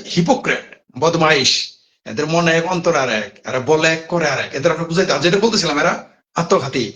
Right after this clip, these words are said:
বিশেষ করে হিন্দু সম্প্রদায়। কারণ কি? এরা বন্ধুকে শত্রু বানায়, শত্রুকে বন্ধু। তবে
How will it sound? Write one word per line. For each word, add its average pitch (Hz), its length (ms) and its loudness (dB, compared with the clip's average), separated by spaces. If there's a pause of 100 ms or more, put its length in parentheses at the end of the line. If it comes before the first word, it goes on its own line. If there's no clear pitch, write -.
(140)
বিশেষ 160 260 -2
করে 170 100 -2
হিন্দু 147 280 -2
সম্প্রদায়। 143 400 -2
কারণ 156 220 0
কি? 208 280 0 (280)
এরা 131 120 4
বন্ধুকে 165 360 4
শত্রু 190 280 0
বানায়, 165 220 2
শত্রুকে 180 340 0
বন্ধু। 139 380 -4 (520)
তবে 190 340 4